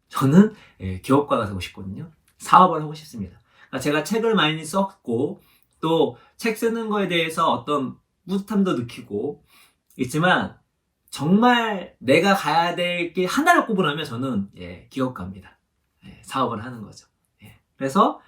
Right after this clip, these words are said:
그럼 제가 뭐 독서, 저도 독서도 많이 하고 글도 많이 쓰고 하는데 불구하고, 책도 냈을 불구하고 작가가 제 메인이 아니라는 걸 이제 알았죠. 그게 저한테 큰 도움이 됐습니다. 그리고 시오도는,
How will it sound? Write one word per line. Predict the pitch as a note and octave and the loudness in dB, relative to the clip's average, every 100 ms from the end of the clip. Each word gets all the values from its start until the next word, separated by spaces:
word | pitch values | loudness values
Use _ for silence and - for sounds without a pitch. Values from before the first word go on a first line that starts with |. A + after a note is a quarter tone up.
| _ _ | _ _
그럼 | F3 | -8
제가 | D#3 E3+ F3 | -4 0 2
뭐 | D#3+ C#3 | 2 -2
독서, | C3+ C#3 G3 | -4 -6 -6
저도 | D#3+ D3 | -4 -4
독서도 | C#3+ B2+ E3+ D3+ | -4 -6 -6 -2
많이 | C3 C3 | -2 -2
하고 | B2 A#2 | -6 -10
글도 | A#2 B2 B2+ | -8 -6 -4
많이 | G#2+ A2+ | -4 -4
쓰고 | - B2+ B2+ | -8 -8 -6
하는데 | F3 F#3 D3+ | -4 -2 -2
불구하고, | - B2 C#3+ C3+ - C3 | -4 -6 -4 -4 -4 -6
책도 | G3 G3+ | -4 -2
냈을 | F3+ C3+ C3+ | 0 -2 -4
불구하고 | C3 A#2+ A#2 B2 G3+ B3+ - _ | -8 -4 -4 2 4 4 0 _
작가가 | - E3+ C3 C#3 - | -12 -10 -6 -4 -4
제 | A#2+ | -2
메인이 | G#2 A#2 C3+ | -2 0 -2
아니라는 | - - G#2+ G#2 G2+ | -2 -4 -6 -10 -6
걸 | D3 F#3 - | -4 -6 -10
이제 | G2 F#2+ F2+ - _ _ | -20 -20 -20 -20 _ _
알았죠. | - F#2 G#2 - - - _ | -10 -8 -8 -10 -14 -14 _
그게 | - D3+ | 0 2
저한테 | D3+ C#3+ D3+ | 2 0 -2
큰 | - G3 | 2 2
도움이 | B2+ C#3+ C3 A2+ D#3+ - - - | 2 0 0 -4 -10 -18 -20 -16
됐습니다. | G2 F#2 - - - - - - _ - _ - | -14 -14 -14 -14 -14 -18 -20 -20 _ -20 _ -4
그리고 | D3 D3 G#3+ - - _ | 2 8 10 8 6 _
시오도는, | - G#3 G#3+ G3 F3+ G3 | -2 2 6 4 4 0